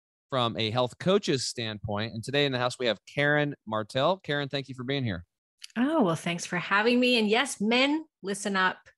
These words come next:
Speaker 2: because you wanna hear this. We're gonna talk about sex drive. So, you know, let your, <laughs> open your ears up <laughs> 'cause it's something that really affects the man as well as the woman, right?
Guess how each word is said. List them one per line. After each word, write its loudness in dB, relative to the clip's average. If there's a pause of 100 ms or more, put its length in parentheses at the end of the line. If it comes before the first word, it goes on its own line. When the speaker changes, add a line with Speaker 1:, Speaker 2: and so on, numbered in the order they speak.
(100)
Speaker 2:
because -2
you -4
wanna 0
hear 2
this. 2
We're -10
gonna -6
talk -4
about -4
sex -2
drive. 4 (140)
So, -4
you -6
know, -2
let -8
your, -2 (100)
<laughs> -4
open 0
your 2
ears 6
up 2 (340)
<laughs> -14
'cause 4
it's 2
something 0
that -4
really 2
affects -2 (340)
the -6
man 0
as 0
well 4
as -4
the -2
woman, -8
right? -2